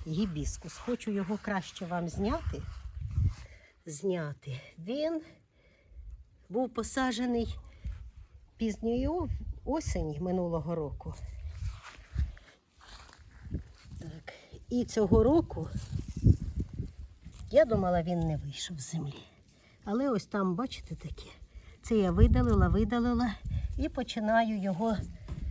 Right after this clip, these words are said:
заплітати. Накрию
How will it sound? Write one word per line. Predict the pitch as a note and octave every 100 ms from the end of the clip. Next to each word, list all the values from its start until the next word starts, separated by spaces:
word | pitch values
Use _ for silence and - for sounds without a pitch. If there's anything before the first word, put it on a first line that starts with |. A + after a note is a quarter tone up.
| -
заплітати. | F3+ G#3+ G3+ - F#3+ E3+ D3+ D3 - D3+ D3 - - - - - -
Накрию | G3+ A3+ A3+ A#3+ A#3 F#3 F3+